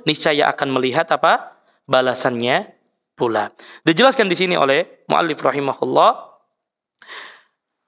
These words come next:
yang dimaksud dengan adzarrah, "Fama ya'mal mithqala dzarrah." Barang siapa yang mengerjakan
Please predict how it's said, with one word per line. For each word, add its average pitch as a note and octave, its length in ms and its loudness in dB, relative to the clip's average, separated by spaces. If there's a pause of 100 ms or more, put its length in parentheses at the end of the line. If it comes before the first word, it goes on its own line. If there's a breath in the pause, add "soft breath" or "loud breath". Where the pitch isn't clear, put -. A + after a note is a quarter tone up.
yang F#3+ 160 2
dimaksud A3+ 400 0
dengan G3+ 160 0
adzarrah, D3 640 0
"Fama G3+ 240 2
ya'mal F#3+ 560 0
mithqala E3+ 640 2
dzarrah." C3 480 0
Barang D3 240 0
siapa F3+ 320 -2
yang D3 160 -2
mengerjakan C#3+ 800 -2